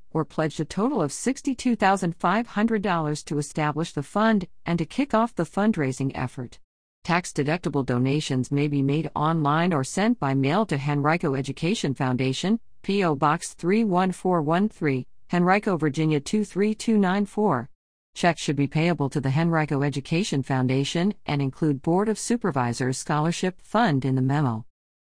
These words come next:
H C P S high school seniors will be able to apply for the scholarships beginning in January through an online portal of the Henrico Education Foundation.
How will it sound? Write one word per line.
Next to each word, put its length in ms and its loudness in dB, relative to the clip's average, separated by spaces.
H 180 0
C 160 0
P 180 2
S 180 0
high 180 2
school 360 0
seniors 520 0
will 100 0
be 180 0
able 200 0
to 140 -2
apply 340 2
for 120 -8
the 120 -2
scholarships 720 -2
beginning 400 2
in 100 2
January 640 0
through 240 -2
an 140 2
online 580 0
portal 400 -2
of 80 0
the 80 -2
Henrico 600 0
Education 640 -2
Foundation. 720 -2